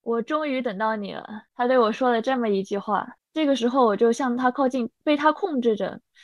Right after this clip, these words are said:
向她靠近。我感受到她的手想抓住我的手，她想把我控制在这个牌子上，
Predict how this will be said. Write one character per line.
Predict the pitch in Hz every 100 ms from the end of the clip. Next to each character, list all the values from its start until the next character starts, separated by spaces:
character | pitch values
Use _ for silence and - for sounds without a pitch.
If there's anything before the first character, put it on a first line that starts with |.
| - - -
向 | 294
她 | 277
靠 | 277 285 226
近。 | 240 196 - _ _
我 | 240
感 | 311 254
受 | 226 302
到 | 285 240
她 | 254 320
的 | 320
手 | 302 269 208 185
想 | 262 277 202
抓 | 202 311 359
住 | 381 277
我 | 185
的 | 196
手， | 226 214 170 - _ _ _
她 | - 415
想 | 427 320 202
把 | 202 226
我 | 285 214
控 | - 427 302
制 | 254
在 | 247 262 220
这 | 233 302 247
个 | 214 - _
牌 | - 214 165 233
子 | 262
上， | 226 208